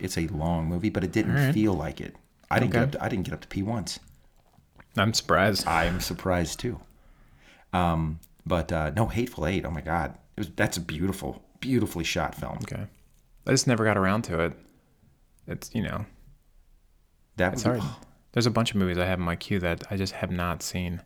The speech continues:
Speaker 1: Now that you said this about the whole world's being c-, interconnected and whatnot, they, they, they were trying to get Leo's character to play in the, all these spaghetti westerns. So they kept talking about, "You need to play in these spaghetti westerns. You need to be a bad guy. You need to be this stuff." And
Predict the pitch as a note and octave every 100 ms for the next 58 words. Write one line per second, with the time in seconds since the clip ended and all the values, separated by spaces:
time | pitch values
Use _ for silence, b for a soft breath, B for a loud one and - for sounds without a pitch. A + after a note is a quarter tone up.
0 | - A2+ C3+ C3 - - A2 F2 D#2+ D#2
1 | - D#2+ E2 D#2 D#2 F#2+ F2+ E2 E2+ E2+
2 | D#2+ - D#2 D2+ - - E2 D#2 - D2
3 | D2 D2+ D2+ D2 C2 C#2+ D2 - D#2 -
4 | - E2 D#2 - - - - _ _ _
5 | _ - F#2 D#2 - G2 F2+ - D#2+ E2+
6 | D#2 D2 D2 D2+ - F2+ E2+ D#2 D#2 C#2+
7 | C#2+ D2 _ _ _ _ _ _ _ _
8 | _ _ - E2 - F2 D#2 D#2 D#2 -
9 | D#2 D2 D2 C#2+ E2+ E2 - - - -
10 | - E2 D2 D2+ D#2 D2 - F2 - -
11 | - D#2 - - D#2 - G#1+ C2+ G#2 G#2+
12 | F2 F2+ F2 - D#2+ D2+ D2 C#2 D2+ D#2+
13 | E2 D#2+ D#2 - C#2+ C#2 - - D2 D#2
14 | D#2 D#2 D2 D2 - - C#2 C#2 G#1